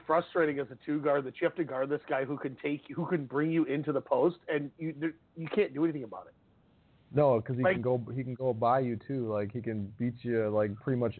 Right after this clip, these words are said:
Speaker 2: any way you can think of.
Speaker 1: Like, it's just, it, you're just helpless. And, you know, it's crazy to think that because this is such a traveling trophy, when it's all said and done, he only has one M V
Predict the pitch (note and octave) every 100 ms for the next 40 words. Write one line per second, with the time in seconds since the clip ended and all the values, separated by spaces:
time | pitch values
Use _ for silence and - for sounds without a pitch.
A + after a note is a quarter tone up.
0 | - A#2+ A#2+ A#2 B2 A2 A2 G#2 _ _
1 | _ _ _ _ _ A#2 G#2+ A#2 G#2 B2+
2 | B2 G#2+ A2 A2+ - - _ _ _ _
3 | _ _ _ _ _ E3+ D#3+ C#3+ F3 -
4 | F#3 - - E3+ C3+ E3 D#3 E3 - C#3
5 | G#3 - - - - C#4 D4 - C#4+ D4
6 | D4+ - _ _ C4 G3+ - D#4 F#4+ C4
7 | A#3 F#3 F#3+ G#3+ G#3 F3+ D3+ D3+ _ _
8 | _ _ _ - F3 - F#3 D#3+ G#3 -
9 | E3+ - D3+ D#3+ D3+ C#3+ C#3 D3+ D3 B2+
10 | C3 D#3+ - B2 A#2 _ - _ F3 F#3
11 | - F3+ D3+ - D4 G#3 F#3+ F#3+ E3+ G3+
12 | D4+ C#4+ D3 B2+ C#3+ F3 F3+ D#3 D#3 D#3